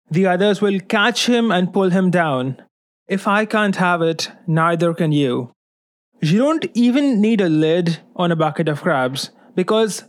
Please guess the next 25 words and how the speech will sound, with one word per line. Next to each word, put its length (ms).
even 320
though 200
each 320
one 300
of 120
them 320
possesses 720
the 180
ability 360
to 100
escape, 500
the 180
other 240
crabs 480
will 120
never 340
let 360
anyone 440
escape. 520
They 220
all 480
just 340
immobilize 760
each 160
other. 540